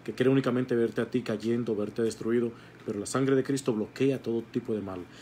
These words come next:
La sangre de Cristo bloquea todo lo que quieren hacer en contra tuya. La sangre de Cristo te limpia, te redime y te protege.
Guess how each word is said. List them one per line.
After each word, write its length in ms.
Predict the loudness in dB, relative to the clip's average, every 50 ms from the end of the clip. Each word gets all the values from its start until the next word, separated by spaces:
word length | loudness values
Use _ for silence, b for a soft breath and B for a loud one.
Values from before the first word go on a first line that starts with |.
| B B B
La 80 | -12 -8
sangre 300 | -4 -2 0 2 4 2
de 80 | 2
Cristo 280 | 2 0 -4 -2 0 0
bloquea 440 | 2 2 0 -2 -2 -2 0 0 0
todo 140 | 0 -2 -2
lo 40 |
que 120 | -2 -4 -4
quieren 200 | -2 -2 -2 -4
hacer 200 | -4 -4 -4 -4
en 60 | -4
contra 280 | -4 -6 -6 -6 -8 -6
tuya. 340 | -4 -2 -2 -2 -2 -4 -8 B B B B B B -10
La 40 | -6
sangre 360 | -2 0 2 4 4 4 2
de 180 | 2 0 -2 0
Cristo 480 | 0 0 0 0 -2 -4 -4 -4 -4 -4 B B B B B B 0
te 120 | 0 2
limpia, 480 | 4 4 4 4 4 2 0 0 0 0
te 120 | 0 -2
redime 500 | -2 -2 0 0 2 2 2 2 0 -2 B B B B -10
y 80 | -6
te 160 | -4 -4 -4
protege. 580 | -4 -4 -6 -8 -2 0 0 0 0 0 -8